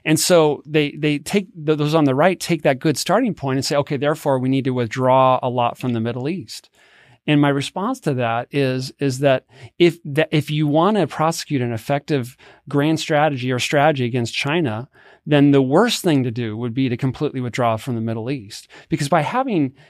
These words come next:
ten, fifteen, twenty thousand troops, you know, it's five thousand in Iraq, one thousand in Syria,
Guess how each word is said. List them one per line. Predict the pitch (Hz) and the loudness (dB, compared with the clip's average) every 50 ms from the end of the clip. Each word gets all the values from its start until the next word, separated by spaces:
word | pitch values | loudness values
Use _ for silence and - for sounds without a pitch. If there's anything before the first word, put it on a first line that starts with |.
| _ _ - | _ _ -6
ten, | - 175 170 170 175 180 170 | 0 2 4 4 4 2 2
fifteen, | - - 170 165 - - 175 170 160 | 0 -2 -2 -2 0 0 0 0 0
twenty | - - - 147 151 170 | -2 -2 -2 0 0 0
thousand | 165 - 160 156 151 156 156 175 170 | -2 0 2 2 2 2 2 0 -2
troops, | - 139 123 113 110 - - | -2 -4 -6 -6 -8 -8 -6
you | 151 | -6
know, | 139 127 | -6 -6
it's | 123 - | -8 -10
five | - - 143 147 160 156 | -2 0 2 2 2 2
thousand | - 165 147 151 139 160 156 | 2 2 2 2 2 0 -2
in | 156 | -2
Iraq, | 147 135 120 117 117 120 127 - - | -2 -2 -2 -2 -2 -2 -4 -6 -10
one | - 117 127 135 151 165 | -12 -4 0 0 2 4
thousand | 190 170 147 151 151 156 156 147 | 4 4 6 6 4 2 0 0
in | 143 | -2
Syria, | - - 131 120 117 117 117 120 120 117 | -2 -4 -8 -8 -8 -8 -8 -8 -8 -8